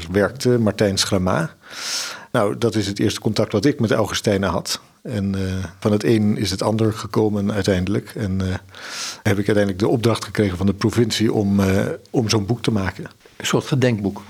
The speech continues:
Speaker 1: Het is niet echt de bedoeling dat het een gedenkboek was, hè. Bij een gedenkboek denk ik aan, ja, een jubileumboek met mooie plaatjes, met, eh, feiten, met, eh, hè, belangrijke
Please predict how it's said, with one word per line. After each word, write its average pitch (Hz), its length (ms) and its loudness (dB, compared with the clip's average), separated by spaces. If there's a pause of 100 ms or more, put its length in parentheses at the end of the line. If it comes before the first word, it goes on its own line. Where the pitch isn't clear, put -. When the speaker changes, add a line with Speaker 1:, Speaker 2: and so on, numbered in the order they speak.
(140)
Speaker 1:
Het - 100 -4
is - 180 2
niet 202 320 2
echt - 460 -2
de 151 100 2
bedoeling 151 380 2
dat 139 120 2
het 127 100 -6
een 135 100 0
gedenkboek 143 600 -2
was, 160 300 0
hè. 143 140 0
Bij 143 120 2
een 127 80 2
gedenkboek 135 600 -2
denk 131 220 0
ik - 240 0
aan, 110 380 0 (400)
ja, 104 220 2
een 98 80 -6
jubileumboek 101 640 2
met 104 300 -2
mooie 104 240 2
plaatjes, 107 720 0
met, - 420 0
eh, 104 260 2 (200)
feiten, 107 1040 0
met, 101 400 -2 (100)
eh, 139 100 -2 (800)
hè, 110 180 0
belangrijke 113 720 0